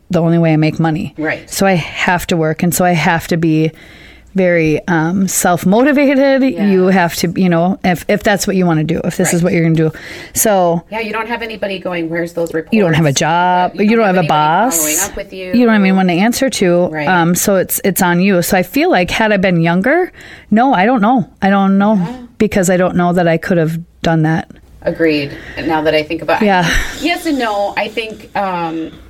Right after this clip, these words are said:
Speaker 2: if, if it would have been my early twenties,
Speaker 1: Mm-hmm.
Speaker 2: ab-, that I, I mean, I see some of the younger kids
Speaker 1: Even
Speaker 2: that
Speaker 1: my
Speaker 2: are
Speaker 1: early
Speaker 2: teens where
Speaker 1: thirties.
Speaker 2: I'm like, yeah.
Speaker 1: I don't think I knew myself well enough to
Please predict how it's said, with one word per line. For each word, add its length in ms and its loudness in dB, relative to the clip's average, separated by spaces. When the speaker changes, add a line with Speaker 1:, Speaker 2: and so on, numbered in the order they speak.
Speaker 2:
if, 320 -2
if 180 -2
it 120 -4
would 120 -4
have 100 -2
been 200 -2
my 460 -2
early 320 -2
twenties, 680 -4
Speaker 1:
Mm-hmm. 460 2
Speaker 2:
ab-, 600 -8
that 380 -6
I, 220 -6
I 80 -6
mean, 140 -6
I 100 -6
see 160 -12
some 180 -10
of 80 -8
the 60 -8
younger 260 -6
kids 220 -4
Speaker 1:
Even 200 4
Speaker 2:
that 100 4
Speaker 1:
my 60 -2
Speaker 2:
are 20 0
Speaker 1:
early 240 2
Speaker 2:
teens 120 -4
where 100 0
Speaker 1:
thirties. 500 0
Speaker 2:
I'm 80 -6
like, 180 -16
yeah. 500 -12
Speaker 1:
I 80 0
don't 260 0
think 200 -2
I 80 2
knew 200 4
myself 440 0
well 160 2
enough 360 -2
to 380 0